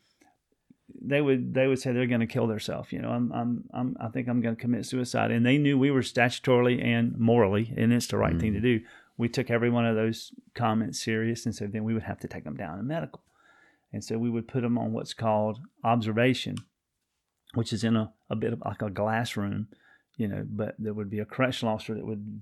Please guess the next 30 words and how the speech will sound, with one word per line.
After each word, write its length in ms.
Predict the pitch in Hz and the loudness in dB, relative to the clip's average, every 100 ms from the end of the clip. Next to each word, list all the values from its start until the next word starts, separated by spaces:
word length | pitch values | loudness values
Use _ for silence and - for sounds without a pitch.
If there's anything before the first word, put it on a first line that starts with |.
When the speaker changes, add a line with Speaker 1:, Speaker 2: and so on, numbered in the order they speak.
| 101 | 0
Speaker 1:
visibly 640 | 120 143 147 135 131 127 | 4 4 4 4 4 2
be 220 | 123 120 | 2 2
looking 300 | 120 123 110 | 4 2 0
at 180 | 107 107 | -4 -4
them 460 | 110 110 110 110 107 _ _ _ _ _ _ _ - | -4 -2 -2 -4 -4 _ _ _ _ _ _ _ -4
at 100 | 113 | 0
all 160 | 110 113 | 2 0
times. 560 | 117 95 - - - _ _ _ _ _ _ | -2 -4 -4 -10 -14 _ _ _ _ _ _
But 200 | 117 113 | -8 -6
the 80 | 123 | -6
catch 420 | 113 143 139 139 | 0 4 4 2
was 340 | 117 110 107 - | 0 0 0 0
the 100 | 110 | 2
nurses 500 | 120 135 - 113 120 | 2 2 0 -4 0
moved 340 | 117 117 101 | 0 0 -2
in 140 | 110 107 | -2 -2
and 140 | 107 | -4
out 320 | 98 101 101 113 | -4 -4 -6 -6
and 180 | 107 | -8
came 260 | - 104 101 | -6 -6 -6
through, 520 | 123 147 127 120 120 - | -2 0 2 0 -4 -4
and 260 | 110 110 | -2 -2
so 320 | - 117 117 110 | -2 -2 -2 -2
the 100 | 110 | -2
guys 440 | 120 127 120 120 | -4 -4 -6 -6
could 200 | - 113 | -6 -4
see 240 | - 120 | -2 -2
through 200 | 120 123 110 | 0 -2 0
the 60 | |
windows. 640 | 117 135 120 110 113 113 | 0 2 2 0 -2 -4